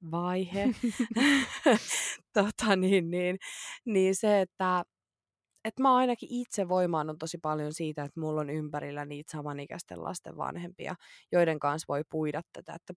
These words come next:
Speaker 1: piru vie, että nyt on kyllä tosi raskasta tää arki, ja ollaan taas kipeänä, ja päiväkodissa sitä tai tätä, ja yöt on näin, niin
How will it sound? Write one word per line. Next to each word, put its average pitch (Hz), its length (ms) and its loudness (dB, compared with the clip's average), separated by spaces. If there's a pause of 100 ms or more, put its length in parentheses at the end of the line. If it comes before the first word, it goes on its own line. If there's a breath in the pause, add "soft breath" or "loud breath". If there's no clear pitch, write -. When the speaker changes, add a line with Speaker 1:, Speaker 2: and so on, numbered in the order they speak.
Speaker 1:
piru 202 300 2
vie, 156 180 -2
että 160 180 -8
nyt 214 200 -4
on 190 100 -4
kyllä 202 220 -4
tosi 233 360 2
raskasta 151 640 -6
tää 143 360 -6
arki, 156 460 -2
ja - 160 -8 (420 loud breath)
ollaan 196 340 0
taas 190 340 2
kipeänä, 147 520 -10
ja 160 180 -10
päiväkodissa 175 840 -4
sitä 151 400 -8
tai 160 180 -8 (140)
tätä, 143 340 -8
ja - 240 -6 (500 soft breath)
yöt 208 280 2
on 170 220 -2
näin, 151 460 -6 (380 soft breath)
niin 156 320 -6